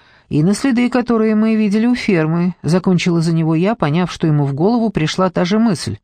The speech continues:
«Меньше, но похоже». «Те следы у Брисби точно были подделкой». Хадсон повернулся к Джекоби. «Если только ты не знаешь то, что неизвестно мне».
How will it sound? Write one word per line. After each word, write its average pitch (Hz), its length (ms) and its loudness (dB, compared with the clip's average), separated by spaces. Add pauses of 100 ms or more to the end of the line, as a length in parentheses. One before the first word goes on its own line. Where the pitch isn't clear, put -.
(240)
«Меньше, 175 540 2
но 180 240 2
похоже». 160 680 0 (1500)
«Те 208 180 0
следы 208 380 2
у 196 80 2
Брисби 180 540 2
точно 175 420 0
были 135 200 0
подделкой». 131 760 -2 (300)
Хадсон 190 480 -2
повернулся 147 640 0
к 151 80 -2
Джекоби. 110 580 -2 (520)
«Если 196 420 2
только 190 360 2
ты 185 220 0
не 175 200 4
знаешь 170 680 0
то, 190 400 -2
что - 300 0
неизвестно 160 680 2
мне». 135 380 0